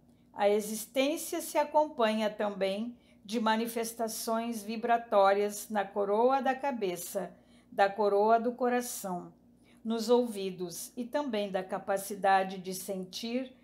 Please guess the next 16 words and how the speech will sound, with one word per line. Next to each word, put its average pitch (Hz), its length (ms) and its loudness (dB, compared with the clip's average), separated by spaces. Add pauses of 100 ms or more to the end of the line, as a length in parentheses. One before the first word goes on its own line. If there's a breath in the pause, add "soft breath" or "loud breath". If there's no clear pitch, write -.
(300 loud breath)
a 254 120 -2
si 302 220 -8
mesmo 196 600 -2
como 190 520 -2
o 208 80 -8
todo 180 580 -6 (180)
naqueles 190 720 -6
momentos. 175 840 -12 (1500)
Questão: 175 760 -4 (800)
é 269 140 2
normal, 220 840 0
depois 214 500 -4
desses 208 400 -4
períodos 208 640 -4
de 208 120 -2
harmonia, 190 840 -2